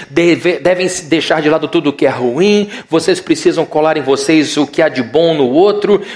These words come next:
vocês precisam dar preferência de honra à honra do outro, vocês não têm que ficar se louvando, se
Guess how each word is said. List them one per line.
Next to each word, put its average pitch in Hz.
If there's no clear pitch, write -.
vocês 170
precisam 165
dar 160
preferência 160
de 123
honra 151
à 135
honra 165
do 139
outro, 156
vocês 143
não 160
têm 151
que -
ficar 147
se 139
louvando, 160
se 151